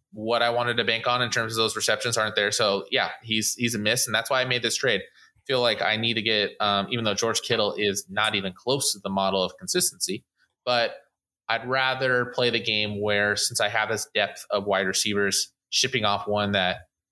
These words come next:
obviously has been playing very, very, very good of late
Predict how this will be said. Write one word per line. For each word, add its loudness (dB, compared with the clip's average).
obviously 0
has -2
been -2
playing -2
very, 0
very, 2
very 0
good 2
of 0
late 0